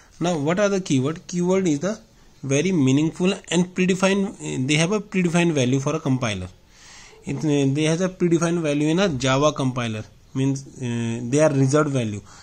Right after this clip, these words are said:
It's an example of the, the definition of, there are some words in Java which have predefined meaning to a compiler called keyword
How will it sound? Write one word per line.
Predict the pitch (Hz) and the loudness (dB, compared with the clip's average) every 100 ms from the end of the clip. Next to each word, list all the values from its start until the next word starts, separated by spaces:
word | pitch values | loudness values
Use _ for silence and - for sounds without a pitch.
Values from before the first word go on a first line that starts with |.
| - - - - - - - | -20 -20 -20 -20 -20 -20 -12
It's | 135 147 | -4 -2
an | |
example | 135 135 139 156 196 196 | 0 0 0 0 0 2
of | 175 160 | 0 0
the, | 170 160 147 135 | 0 2 2 2
the | 135 | 0
definition | 131 135 165 170 170 | -2 0 0 0 0
of, | 156 151 | 0 -2
there | 147 | 0
are | 151 156 | 2 0
some | - 190 202 | 0 0 2
words | 175 175 - | 0 0 -2
in | 160 151 | 0 2
Java | 143 165 127 151 | 2 2 0 -4
which | 143 135 180 180 | -4 0 0 0
have | - 156 151 - | -4 -4 -6 -2
predefined | 190 180 - 151 147 147 | 0 2 0 0 2 2
meaning | 135 127 131 160 - - - | 2 2 0 -2 -8 -10 -2
to | 151 | 0
a | 139 | 2
compiler | 139 127 123 117 117 | 0 0 -2 -4 -2
called | 147 165 - | 0 0 0
keyword | 139 127 120 120 | 0 0 0 -6